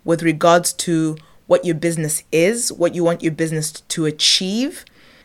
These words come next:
and you need to sort of narrow in on revenue related to this legacy that you want to leave. And if you reach a point where you think that this thing you're pushing at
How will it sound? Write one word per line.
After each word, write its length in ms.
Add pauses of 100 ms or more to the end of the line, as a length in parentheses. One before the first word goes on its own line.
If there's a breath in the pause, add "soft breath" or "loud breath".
(140)
and 460
you 140
need 160
to 80
sort 160
of 100
narrow 500 (140)
in 440 (380 soft breath)
on 180
revenue 580
related 720
to 80
this 240
legacy 380
that 180
you 100
want 220
to 140
leave. 640 (640 loud breath)
And 140
if 120
you 80
reach 160
a 60
point 280
where 120
you 100
think 680 (340 soft breath)
that 160
this 180
thing 160
you're 120
pushing 600
at 640